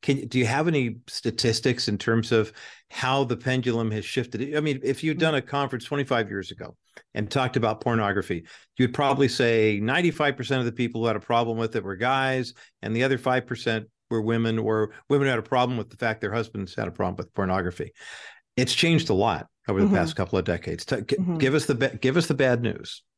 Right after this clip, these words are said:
Speaker 2: Give us <laughs>
Speaker 1: <laughs>
Speaker 2: Okay. So here's what I, I like to, to tell people. The statistics are gonna tell you anywhere from twenty to thirty percent of Christian women struggle with pornography, but they're not
Speaker 1: Wow.
Speaker 2: telling you the whole story,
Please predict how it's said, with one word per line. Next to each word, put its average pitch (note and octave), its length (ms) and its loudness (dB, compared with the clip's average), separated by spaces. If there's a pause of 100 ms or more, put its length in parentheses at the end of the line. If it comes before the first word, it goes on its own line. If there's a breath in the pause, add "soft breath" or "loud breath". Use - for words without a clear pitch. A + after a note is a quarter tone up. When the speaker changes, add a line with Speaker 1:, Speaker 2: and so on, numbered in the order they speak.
(120)
Speaker 2:
Give G#3+ 100 6
us - 300 -4 (260)
<laughs> D#3+ 240 2 (100)
Speaker 1:
<laughs> B2+ 120 -6
Speaker 2:
Okay. C#4 400 2 (100)
So - 160 4
here's C4 420 4 (180)
what G3+ 240 4
I, F#3 240 4 (100)
I F3+ 140 4
like F3 320 2
to, E3 480 2 (260)
to F#3+ 100 -6
tell E3 180 2
people. F3 240 2
The E3+ 100 2
statistics D#4 560 0
are A#3+ 60 2
gonna G3 160 4
tell E3+ 220 2
you E3+ 220 4
anywhere D#3+ 340 2
from F3+ 180 -2
twenty E3 360 0
to D#3+ 80 0
thirty D#3 260 -2
percent D#3 380 -4
of D3+ 100 -8
Christian D#3 340 -4
women D3 200 -2
struggle D#3 280 -4
with - 140 -4
pornography, D#3+ 580 -6
but F#3+ 120 -4
they're F#3 80 4
not A3 160 0
Speaker 1:
Wow. - 60 -2
Speaker 2:
telling C4+ 260 2
you C4 80 -2
the G3+ 100 2
whole F3 140 2
story, D#3 420 -2